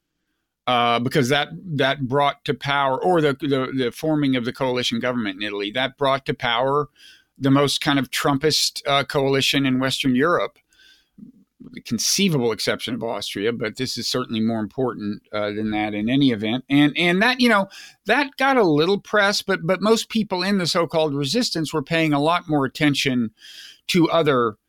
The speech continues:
you know, uh, things, including scandals, as you put it. So it's, it's an attempt, the newsletter, it, it is supposed to be fairly dispassionate to the extent that's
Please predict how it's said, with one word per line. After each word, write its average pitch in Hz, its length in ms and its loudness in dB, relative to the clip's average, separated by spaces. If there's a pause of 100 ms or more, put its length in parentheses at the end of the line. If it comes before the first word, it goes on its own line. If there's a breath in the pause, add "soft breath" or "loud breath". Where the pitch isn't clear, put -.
(180)
you 180 140 0
know, 113 320 2
uh, 147 420 -2
things, 139 360 2
including 156 420 4
scandals, 143 580 -2
as 110 160 -8
you 113 80 -4
put 98 220 -6
it. 92 120 -8
So 170 300 0 (640 loud breath)
it's, - 480 0 (540)
it's 208 260 -2
an 226 120 2
attempt, 247 500 2
the 233 80 2
newsletter, 220 720 4
it, - 640 -2
it 190 180 4
is 233 320 4
supposed 196 460 0
to 180 40 -4
be 170 160 -2
fairly 269 1000 -2
dispassionate 117 1040 -4
to 147 160 -2
the 139 120 0
extent 135 340 -2
that's - 420 -6